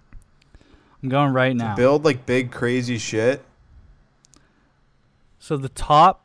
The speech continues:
Speaker 1: top viewer in Fortnite right now is Clix. He's got
Speaker 2: Mister Beast.
Speaker 1: three, thirty-five thousand viewers right now.
Speaker 2: Who is it?
Speaker 1: Clix. If you don't watch him, he's top three in the world. Insane. And he's, he's, like, seventeen.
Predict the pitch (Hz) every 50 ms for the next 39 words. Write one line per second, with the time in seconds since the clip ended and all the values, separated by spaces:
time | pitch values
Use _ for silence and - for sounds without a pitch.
0 | _ _ _ _ _ - - - _ _ _ _ _ _ - - 151 147 156 170
1 | 165 156 131 131 135 139 139 139 139 139 139 135 135 139 160 _ _ _ _ _
2 | - 117 117 117 - - - 135 123 123 120 113 113 110 104 107 110 101 104 104
3 | 104 101 101 101 101 - - - - - - 131 113 104 - _ - - - -
4 | - _ _ _ 131 123 127 143 135 127 - - - 110 98 90 - 101 - 139
5 | 147 147 147 - - - _ - _ _ - 147 151 156 160 147 - - 139 131
6 | 131 - - 131 120 117 117 110 110 113 110 101 107 107 104 101 101 98 95 95
7 | 98 104 104 101 92 95 90 82 80 - - - - - - _ _ _ _ _
8 | _ _ _ _ - - _ _ _ _ _ _ _ _ _ _ 120 113 117 120
9 | 120 143 170 - - 143 135 135 147 - - - - - - - - _ _ _
10 | _ - 147 147 147 139 120 113 117 110 104 - - 107 104 101 113 110 104 98
11 | 92 - - - - _ _ - _ _ _ - _ _ _ - 131 120 107 101
12 | - - 110 98 90 85 90 117 - 127 113 104 95 92 95 95 110 - - _
13 | - _ 127 110 - - - - - - - - _ _ _ _ _ _ _ _
14 | _ - 131 135 139 135 127 120 - - - 147 135 - - - 131 120 113 -
15 | - - - 120 107 107 104 - - 110 98 98 98 98